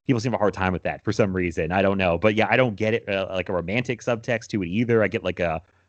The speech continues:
mutual respect or understanding of each other in The Killer specifically. And, uh, yeah, I just think it's, it's interesting people read into that s-, as much as they <laughs> do, 'cause I don't, I don't see it. But, um, yeah, no, it's just interesting. So I'm,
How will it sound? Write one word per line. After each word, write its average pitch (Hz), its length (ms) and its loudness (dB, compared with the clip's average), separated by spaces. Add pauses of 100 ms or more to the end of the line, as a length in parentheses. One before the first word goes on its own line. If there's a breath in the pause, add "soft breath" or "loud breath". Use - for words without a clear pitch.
(100)
mutual 110 480 2
respect 101 840 0
or 87 140 0
understanding 98 540 -2
of 92 100 -2
each 90 180 -2
other 85 380 2 (360 soft breath)
in 92 100 2
The 85 80 4
Killer 92 360 2
specifically. 90 760 -2
And, 85 240 -4
uh, 76 280 -2 (600)
yeah, 107 300 4
I 85 80 -4
just 104 200 -4
think 110 160 -2
it's, - 380 -14 (120)
it's - 320 -8
interesting 101 240 -6
people 92 180 -4
read 87 260 -2
into 87 180 0
that 80 240 -2 (100)
s-, - 520 -20
as 78 180 -2
much 87 220 0
as 87 100 -2
they 101 100 4
<laughs> - 20 -4
do, - 460 6
'cause 131 140 4
I 120 100 6
don't, 117 140 6
I 107 80 4
don't 98 220 2
see 107 180 0
it. 82 140 -2
But, 95 180 0 (320 loud breath)
um, 87 580 0 (380)
yeah, 110 320 2
no, 104 160 2
it's 110 120 2
just - 120 -4
interesting. 82 480 -6
So 92 260 2
I'm, 104 240 0